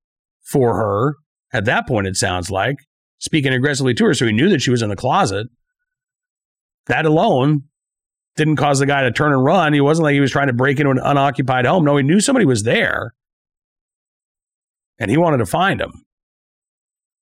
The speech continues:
Thankfully, she found her gun first. Finally today, our armed citizen story from, uh, Wyoming, Michigan, where an off-duty officer in the right place at the right time to save a life.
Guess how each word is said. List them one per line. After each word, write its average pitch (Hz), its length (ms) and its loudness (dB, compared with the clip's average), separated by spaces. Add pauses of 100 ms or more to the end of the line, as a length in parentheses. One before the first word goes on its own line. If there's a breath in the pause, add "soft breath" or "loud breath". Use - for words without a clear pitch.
(180)
Thankfully, 127 360 -2
she 120 140 -4
found 120 220 -2
her 107 60 -2
gun 104 200 -2
first. - 520 -10 (1400)
Finally 185 320 0
today, 151 180 2
our 147 120 2
armed 147 200 2
citizen 151 400 0
story 127 340 0
from, 143 280 0
uh, 139 80 2
Wyoming, 151 480 2
Michigan, 113 640 -2 (960)
where 135 100 0
an 139 60 -2
off-duty 170 440 0
officer 156 380 0
in 147 60 2
the 143 80 2
right 135 180 0
place 143 240 0
at 143 180 0
the 160 80 0
right 135 220 0
time 143 400 -2
to 127 260 0
save 160 420 0
a 135 40 2
life. 120 720 -2